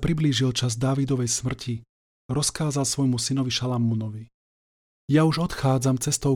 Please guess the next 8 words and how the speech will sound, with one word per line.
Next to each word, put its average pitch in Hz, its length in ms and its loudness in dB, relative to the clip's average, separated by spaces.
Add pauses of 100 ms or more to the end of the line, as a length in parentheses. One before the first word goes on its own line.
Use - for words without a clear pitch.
každého 143 560 0
pozemšťana, 127 720 -2 (480)
ale 135 160 -2
ty 147 160 -2
buď 156 160 0
silný, 147 480 2 (480)
buď 151 240 2
mužom. 135 400 4